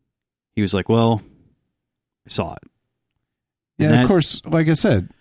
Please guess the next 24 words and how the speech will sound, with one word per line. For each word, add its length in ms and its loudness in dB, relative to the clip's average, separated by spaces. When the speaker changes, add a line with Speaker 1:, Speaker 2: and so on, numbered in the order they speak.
Speaker 2:
that 240 2
Speaker 1:
But 80 2
he's 100 6
Speaker 2:
doesn't 160 4
Speaker 1:
been 120 8
Speaker 2:
mean 80 6
Speaker 1:
hyped 40 2
up 180 0
for 160 4
a 40 4
year. 440 2
That 100 0
doesn't 240 2
mean 140 4
it's 120 0
good 180 2
or 60 2
bad 320 0
or 120 2
anything 260 -2
like 200 -4
that. 260 -2
It's 220 0
just, 380 0